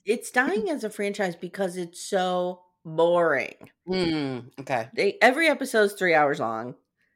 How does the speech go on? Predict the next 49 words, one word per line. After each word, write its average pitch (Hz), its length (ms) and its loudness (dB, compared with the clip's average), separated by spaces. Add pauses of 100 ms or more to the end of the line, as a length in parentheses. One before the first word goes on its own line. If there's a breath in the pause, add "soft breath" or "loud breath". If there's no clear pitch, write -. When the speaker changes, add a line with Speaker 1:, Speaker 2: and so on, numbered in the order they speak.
(120)
Speaker 1:
Nothing 135 380 0
happens. 117 720 -4 (180)
Like, 202 200 2
come 233 200 -4
on, 101 220 -4
people. - 480 -16 (180)
Speaker 2:
Did 202 160 -6
you 214 60 -8
Speaker 1:
So 233 160 4
Speaker 2:
see - 20 4
my 320 160 -2
comment 185 440 -4
on 175 100 -6
that 160 160 -4
one 147 200 -4
couple? 165 540 -6 (800)
Speaker 1:
Yes, 214 480 -8
Orion 175 440 -2
and 180 160 -6
Lauren. 156 320 -4
So 240 300 -2 (400 loud breath)
the 254 120 6
Speaker 2:
They 240 160 4
look 440 180 4
Speaker 1:
reason - 20 4
Speaker 2:
like 285 140 6
they 285 100 4
Speaker 1:
they 269 60 0
Speaker 2:
come 233 120 2
from 202 160 -4
different 185 340 -2
eras 156 320 4
of 135 100 -6
time. 127 380 -2
<laughs> - 40 -2
I 180 80 8
don't - 120 6
know 370 140 12
Speaker 1:
the - 80 10
Speaker 2:
what's 440 100 6
happening 403 300 8
Speaker 1:
reason 240 120 2
Speaker 2:
here. 196 180 10
Speaker 1:
they 311 60 2
match 190 520 2
them 143 440 -2
is 151 480 0
she 285 640 -6
is 185 480 -2